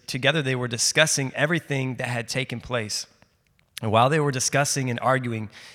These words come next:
Jesus himself came near and began to walk along them,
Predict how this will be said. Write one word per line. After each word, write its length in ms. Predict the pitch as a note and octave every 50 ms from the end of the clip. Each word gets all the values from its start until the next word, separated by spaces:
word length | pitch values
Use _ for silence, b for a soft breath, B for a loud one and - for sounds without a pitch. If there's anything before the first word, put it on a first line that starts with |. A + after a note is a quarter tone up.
| B B
Jesus 380 | - C3+ D3 D#3 D#3+ D#3 -
himself 500 | - C3+ A#2+ - - C3+ B2+ B2 A#2 -
came 460 | - - D3 D3+ D3 B2+ A#2 A2 G#2+ B B B B B B B B _
near 320 | - A#2 D#3 F3+ D#3+ B2+ B2+
and 200 | - B2 A#2+ A#2+
began 400 | B2 A#2 C3 C3 C3 C3 B2+ A#2+
to 140 | - C3
walk 280 | A2+ A#2 A#2+ B2 B2 -
along 320 | A#2+ A2+ A2+ A2+ A2+ G#2+
them, 240 | G#2+ G2+ G2 G2 F#2+